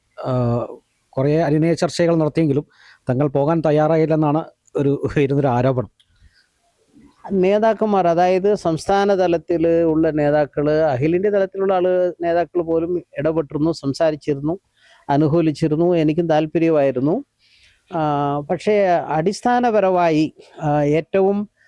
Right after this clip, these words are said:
Speaker 2: സഹകരിക്കേണ്ട സ്ഥലത്തുള്ള ആളുകൾ, ആ, നേതാക്കന്മാരായിട്ടുള്ള ആളുകൾ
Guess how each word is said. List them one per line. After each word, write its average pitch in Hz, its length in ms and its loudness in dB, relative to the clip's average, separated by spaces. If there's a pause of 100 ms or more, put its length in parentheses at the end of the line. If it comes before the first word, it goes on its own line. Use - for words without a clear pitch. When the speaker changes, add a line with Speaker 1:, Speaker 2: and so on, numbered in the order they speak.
(140)
Speaker 2:
സഹകരിക്കേണ്ട 208 1040 0 (240)
സ്ഥലത്തുള്ള 180 760 0 (140)
ആളുകൾ, 135 320 0 (320)
ആ, - 20 -2 (400)
നേതാക്കന്മാരായിട്ടുള്ള 127 1000 -2
ആളുകൾ 107 300 -12